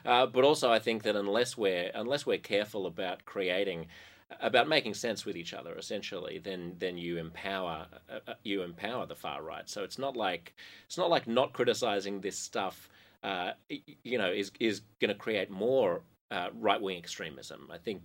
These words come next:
being, I think, you know, what we've seen happening in the United <laughs> States is likelier to get Trump elect-. It's like I saw someone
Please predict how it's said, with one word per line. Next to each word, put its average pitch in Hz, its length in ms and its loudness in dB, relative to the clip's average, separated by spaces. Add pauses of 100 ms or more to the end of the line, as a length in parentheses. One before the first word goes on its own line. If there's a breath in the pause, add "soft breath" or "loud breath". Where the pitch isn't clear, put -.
(120)
being, 101 320 0
I 98 100 -2
think, 90 400 -4
you 110 140 -8
know, 82 200 -8
what 110 160 -4
we've 92 140 -8
seen 101 380 -4 (100)
happening 101 360 -6
in 87 80 -6
the 90 60 -6
United 87 280 -6
<laughs> - 0 -
States - 440 0
is 104 140 -2
likelier 98 480 -4
to 92 140 -8
get 95 200 -8
Trump 98 260 -10
elect-. 104 200 -4
It's - 100 -8
like 151 140 2
I 135 60 2
saw 180 200 2
someone 101 380 -2